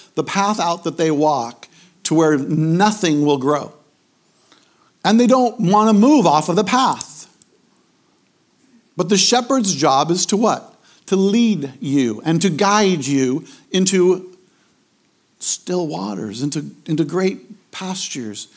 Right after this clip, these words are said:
And yet, we want to stay on the place that we want. "No, I like it here. It's dead here,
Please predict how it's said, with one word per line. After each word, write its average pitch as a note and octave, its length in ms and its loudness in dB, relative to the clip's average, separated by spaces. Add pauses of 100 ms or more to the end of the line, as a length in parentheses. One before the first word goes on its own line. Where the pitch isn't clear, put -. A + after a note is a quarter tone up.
(460)
And F3+ 160 -2
yet, G#3 440 -2
we E3 360 0
want G#3 200 2
to F3 60 0
stay F3 320 -2
on F3+ 160 -2
the F3+ 80 -4
place G3 300 0
that G3 120 0
we G3+ 160 2
want. A3 460 2 (240)
"No, F#3+ 140 2
I G3+ 80 4
like G#3 260 4
it G3+ 80 2
here. F#3+ 640 0 (560)
It's F#3+ 220 0
dead A#3 320 2
here, E3+ 540 0